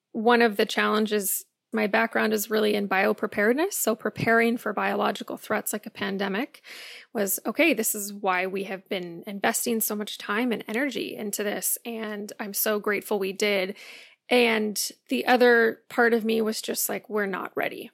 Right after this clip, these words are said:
And when I say we, I meant on an individual level, on a community level, and on a national level. And it really scared me because I was seeing countries with very robust healthcare systems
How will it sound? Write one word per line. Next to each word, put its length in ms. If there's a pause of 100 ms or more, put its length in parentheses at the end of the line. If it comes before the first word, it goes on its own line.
(300)
And 220
when 100
I 100
say 260
we, 360
I 140
meant 480 (100)
on 160
an 120
individual 580
level, 220
on 240
a 60
community 420
level, 260
and 80
on 140
a 40
national 520
level. 260
And 100
it 100
really 440
scared 380
me 160
because 300
I 100
was 160
seeing 400 (640)
countries 420
with 160
very 300
robust 500
healthcare 460
systems 840